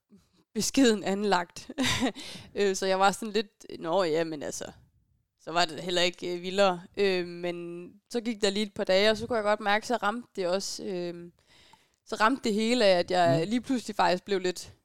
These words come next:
Speaker 1: lidt, lidt stolt af mig selv,
Speaker 2: Ja.
Speaker 1: og altså, at det, det var lidt vildt det hele, og, øh, ja, at, øh, at der måske var en, en større fremtid inden for det her,
Speaker 2: Ja, lige præcis.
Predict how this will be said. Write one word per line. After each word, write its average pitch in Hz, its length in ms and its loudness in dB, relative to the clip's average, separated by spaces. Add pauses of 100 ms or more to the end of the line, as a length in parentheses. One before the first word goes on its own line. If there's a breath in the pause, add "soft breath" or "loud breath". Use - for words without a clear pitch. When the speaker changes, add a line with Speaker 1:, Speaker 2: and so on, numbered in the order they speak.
(220)
Speaker 1:
lidt, 220 260 -4
lidt 262 200 -2
stolt 220 360 2
af 208 120 -4
mig 190 140 -2
selv, 196 320 0
Speaker 2:
Ja. 170 200 6
Speaker 1:
og 175 160 2
altså, 185 320 -2
at 175 340 -2
det, 175 480 -6 (300)
det 202 120 -4
var 202 100 4
lidt 208 200 2
vildt 220 260 -4
det 196 80 -4
hele, 202 400 -2
og, 151 340 -2
øh, - 260 -8
ja, 175 160 0 (1160 soft breath)
at, 196 260 -10
øh, 185 380 -4
at 190 180 -2
der 190 100 2
måske 190 360 -4
var 202 180 6
en, 185 200 -4 (840)
en 208 100 -10
større 220 300 6
fremtid 202 480 0
inden 214 180 -4
for 214 100 -2
det 196 120 -2
her, 190 320 0
Speaker 2:
Ja, 143 80 8
lige 170 120 8
præcis. 170 360 2